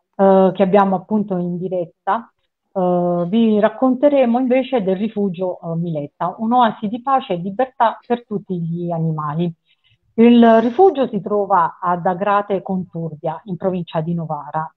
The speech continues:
ed è nato nel duemilatredici dall'idea e dal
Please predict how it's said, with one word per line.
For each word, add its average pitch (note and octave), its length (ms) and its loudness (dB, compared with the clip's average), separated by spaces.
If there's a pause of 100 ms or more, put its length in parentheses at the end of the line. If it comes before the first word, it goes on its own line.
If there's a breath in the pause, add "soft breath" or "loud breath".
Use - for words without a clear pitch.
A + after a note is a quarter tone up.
(100)
ed F3 520 -2
è G3 60 2
nato G3 380 0
nel F3+ 580 -2
duemilatredici G3 1600 -4 (380)
dall'idea A3+ 840 2
e F#3 520 -2
dal F#3 240 0